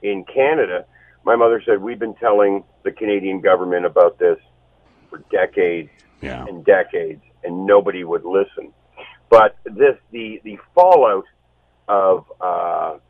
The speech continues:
Speaker 1: colonialism and the Canadian government and their figurehead, Sir John A. Macdonald, this was the goal. The goal was to take away the identity, to take the Indian out of the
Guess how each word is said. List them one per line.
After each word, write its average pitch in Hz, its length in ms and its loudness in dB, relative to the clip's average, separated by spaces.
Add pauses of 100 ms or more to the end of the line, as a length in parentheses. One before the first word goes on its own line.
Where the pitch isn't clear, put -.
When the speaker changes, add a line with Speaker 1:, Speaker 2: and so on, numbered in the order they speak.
Speaker 1:
colonialism 101 960 -2
and 117 180 -4
the 110 60 -6
Canadian 98 600 -8
government 87 580 -4
and 113 160 -2
their 104 120 0
figurehead, 104 640 -4
Sir 95 120 -4
John 107 380 2
A. 98 100 0
Macdonald, 101 720 2 (500)
this 147 200 -2
was 110 180 -2
the - 60 -2
goal. 131 520 4
The 98 60 -4
goal 127 400 6
was 98 180 -2 (160)
to 87 200 -10 (100)
take 127 180 -4
away 113 300 0
the 101 180 -10
identity, 92 680 -4
to - 200 -4
take - 140 0
the 113 120 -10
Indian 131 480 -2
out 95 140 -2
of 87 120 -10
the 85 80 -14